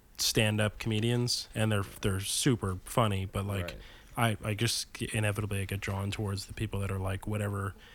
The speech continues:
Speaker 1: you give them, they just make something out of it, you
Speaker 2: So
Speaker 1: know?
Speaker 2: you don't like straight comedians?
Speaker 1: No, only gay comedians, if that's what you're alluding to. <clears throat>
Speaker 2: Cool. Good answers here.
Speaker 1: <laughs>
Speaker 2: Good influences. We like that.
Speaker 1: Sure.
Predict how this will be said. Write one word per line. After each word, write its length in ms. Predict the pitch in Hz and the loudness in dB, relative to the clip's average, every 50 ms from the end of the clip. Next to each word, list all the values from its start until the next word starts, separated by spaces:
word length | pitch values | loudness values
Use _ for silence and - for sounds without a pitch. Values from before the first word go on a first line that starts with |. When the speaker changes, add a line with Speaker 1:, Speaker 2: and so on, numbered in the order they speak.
| - - - - | -20 -18 -4 2
Speaker 1:
you 140 | 123 113 107 | 2 2 6
give 200 | 110 120 117 110 | 6 6 6 6
them, 180 | 110 104 101 | 4 2 2
they 100 | 98 98 | 0 -2
just 180 | 95 - - - | -2 -2 -2 -2
make 160 | 110 104 98 | -2 -2 -2
something 300 | - - 104 98 101 98 | -2 -2 -2 -2 -2 -2
out 140 | 98 98 98 | -2 -4 -4
of 100 | 95 98 | -4 -4
it, 100 | 98 90 | -6 -4
you 80 | 101 101 | -2 0
Speaker 2:
So 60 | 123 | 2
Speaker 1:
know? 60 | 127 | 2
Speaker 2:
you 60 | 127 | 4
don't 120 | 120 117 113 | 4 2 2
like 180 | 107 101 92 | 2 0 -2
straight 460 | - - - - 101 95 92 - - | -4 -8 -4 -4 -4 -4 -4 -8 -10
comedians? 720 | - - 98 87 80 71 65 62 55 50 - - - - - - 76 73 - - - - - | -14 -12 -10 -10 -10 -10 -12 -12 -14 -16 -18 -18 -20 -20 -16 -16 -14 -14 -14 -14 -14 -6 2
Speaker 1:
No, 300 | 147 147 143 117 117 110 - | 8 8 8 8 8 6 6
only 380 | 156 147 147 151 156 156 147 | 10 10 10 10 10 8 6
gay 380 | 131 123 135 127 123 120 120 110 | 8 6 6 6 8 6 6 4
comedians, 640 | - - 123 120 113 113 110 104 107 101 - - - | 2 2 0 2 2 2 2 2 0 0 -2 -4 -6
if 100 | 120 110 | -6 -2
that's 220 | - 110 107 - | 0 -2 0 0
what 80 | - 110 | -2 -2
you're 140 | 107 107 107 | 0 0 0
alluding 420 | 104 104 107 110 107 107 107 104 98 | 0 0 0 0 0 0 0 -2 -2
to. 200 | - 98 101 - - - - - | -2 -4 -4 -4 -6 -2 8 12
<clears throat> 300 | 233 240 180 170 127 - - - - - - - 196 202 180 151 131 - - - - - - | 12 12 12 12 12 8 2 -14 -20 -18 -6 -4 -2 -2 -2 -2 -4 -8 -12 -18 -20 -14 -2
Speaker 2:
Cool. 360 | - - 147 127 110 107 101 - - | 4 6 8 8 6 4 0 -6 4
Good 120 | 143 151 151 | 6 8 8
answers 420 | 143 135 135 127 - 135 120 110 | 10 8 6 4 2 2 2 2
here. 380 | 127 127 123 123 123 127 127 - - - - - | 2 4 4 4 4 2 0 -4 -4 0 2 2
Speaker 1:
<laughs> 260 | - - - 160 - | 2 4 4 2 6
Speaker 2:
Good 160 | - 147 139 123 | 6 6 6 6
influences. 840 | 117 107 - 110 98 92 92 - - 87 82 80 - - - - - - | 4 0 0 -2 -2 -2 -4 -6 -6 -6 -6 -6 -6 -8 -8 -8 -10 -6
We 120 | 117 123 | -2 0
like 240 | 120 110 101 95 - - | 2 2 2 2 0 0
that. 240 | 95 90 87 78 - - - - - - - - | 0 -2 -4 -6 -8 -12 -20 -20 -20 -20 -16 -8
Speaker 1:
Sure. 360 | - - - 190 160 104 95 | -4 0 2 4 4 2 2